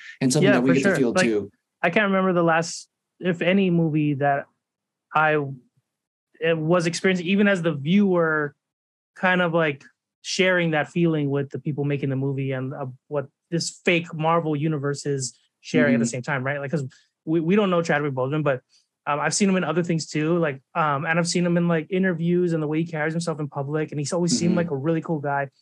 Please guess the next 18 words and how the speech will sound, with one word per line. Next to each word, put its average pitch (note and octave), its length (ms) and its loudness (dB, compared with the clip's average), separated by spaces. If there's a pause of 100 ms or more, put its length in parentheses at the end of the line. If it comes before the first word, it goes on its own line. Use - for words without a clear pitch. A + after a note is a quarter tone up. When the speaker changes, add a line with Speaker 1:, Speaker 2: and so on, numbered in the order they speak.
(120)
Speaker 2:
Even A3+ 180 4
the A#3 60 4
fact G#3+ 220 2
Speaker 1:
Yeah. G3+ 80 0
Speaker 2:
that E3+ 60 -2
he - 100 -10
hid F#3 280 0
his, F3 260 -2
like, D3 240 -2 (440)
cancer E3+ 380 0
from D#3+ 200 -2
other D3 120 -2
people F#3 680 -2 (220)
to, F3+ 140 0
like, D#3 320 -2
not F3 380 -2
make F3 220 -2
it, E3+ 120 -2